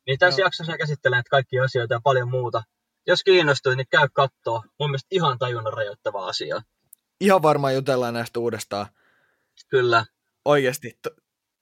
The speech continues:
Speaker 2: ihan sikamielenkiintoista. Ja mä just googlasin, niin maailmassa, maailmassa on tälläkin hetkellä vielä kolmetoistatuhatta neljäsataa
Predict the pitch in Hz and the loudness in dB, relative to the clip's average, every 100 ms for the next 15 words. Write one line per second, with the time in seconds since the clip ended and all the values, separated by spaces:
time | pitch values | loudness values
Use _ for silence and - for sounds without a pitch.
0 | _ 143 147 135 127 113 107 104 98 113 | _ -8 -6 -4 -4 -4 -6 -6 -8 -8
1 | - - _ _ _ _ 110 - _ _ | -10 -18 _ _ _ _ -10 -10 _ _
2 | - 165 170 - 175 139 135 135 131 147 | 0 2 2 4 2 4 -2 -2 0 2
3 | 147 135 135 123 - - 175 160 139 156 | 2 0 -2 -6 -6 0 2 2 -2 0
4 | 170 160 127 131 127 - 113 117 110 110 | 2 2 0 -2 -4 -4 -4 -2 -2 -6
5 | _ - - - 165 156 131 123 - 127 | _ -20 -10 2 2 2 0 -2 -2 -4
6 | 127 143 135 113 110 104 110 104 | -2 -2 0 -2 -6 -6 -4 -4